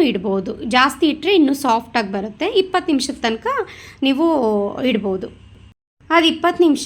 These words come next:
ಆಗೋ ಅಷ್ಟರಲ್ಲಿ ಈ ಕಡೆ ಗ್ರೇವಿಗೆ ರೆಡಿ ಮಾಡ್ಕೊತಾ ಇದ್ದೀನಿ ನಾನು. ರೆಸ್ಟೋರೆಂಟ್ ಸ್ಟೈಲಲ್ಲೇ ಅಡುಗೆ ಅಂತ ಅಂದಮೇಲೆ ಪನ್ನೀರ್ ಗ್ರೇವಿ ಇರಲೇಬೇಕಲ್ವ? So ಇವತ್ತೂ ಅಷ್ಟೇ ಪನ್ನೀರು, ಕ್ಯಾಪ್ಸಿಕಮ್ ಎಲ್ಲ ಹಾಕಿ ಗ್ರೇವಿ ಮಾಡ್ತಾಯಿದ್ದೀನಿ. ಗ್ರೇವಿಗೆ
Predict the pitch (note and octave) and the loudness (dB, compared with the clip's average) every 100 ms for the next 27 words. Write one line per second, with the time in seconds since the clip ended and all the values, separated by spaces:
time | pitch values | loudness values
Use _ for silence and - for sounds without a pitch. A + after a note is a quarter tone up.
0 | G4 E4 B3 A3+ B3 A3 - A3+ B3+ D4 | 0 0 0 0 -2 -2 -6 -6 -4 -2
1 | A#3 A3+ A3+ A3 B3 C4 A#3 A3 G3+ A3 | -2 -2 0 0 0 0 0 -2 0 0
2 | G#3+ G#3 G#3 G#3 G3+ G3+ G3+ G3 G3 G3 | -2 -4 -6 -4 -4 -2 -4 -4 -4 -4
3 | C4 A#4 - - - A#3+ A#3+ A#3 C4 C#4 | -2 -2 -4 -20 -12 -2 -2 0 0 0
4 | D4+ - D#4 D4+ D4+ D4 D4 D4+ D4+ D4 | 0 0 0 2 2 0 0 0 0 -2
5 | B3 A3 C#4+ C4 C#4 C4 B3 B3+ D4 D4 | -2 -2 -2 -2 -4 -2 -2 -2 -4 -2
6 | B3+ A#3+ C#4 B3+ A#3 A3+ A#3+ A3 G#3 G#3 | -2 0 0 -2 -2 0 -2 -2 0 -2
7 | G#3 G#3 G3 G#3 A#3+ A#3+ G#3 G3+ G#3+ C#4+ | -2 -6 -6 -4 -4 -4 -4 -4 -4 -2
8 | D4 B3+ - G#3+ B3 B3 A#3 G#3 A3 A3+ | -4 -4 -6 -6 -6 -6 -2 -2 0 -4
9 | A3 G3+ - B3 G#3+ G#3 G3 G3+ G#3 G#3 | -4 -8 -8 -8 -4 -2 -4 -6 -8 -8
10 | C4+ G#3 G3+ G3+ G#3 G3 F#3+ F#3+ F#3+ G3+ | -8 -4 -2 -2 -2 -4 -8 -10 -8 -4
11 | B3+ F4+ - - - C4 D4 D#4 E4 C4+ | -4 -6 -10 -20 -8 0 2 2 2 0
12 | C4 | -2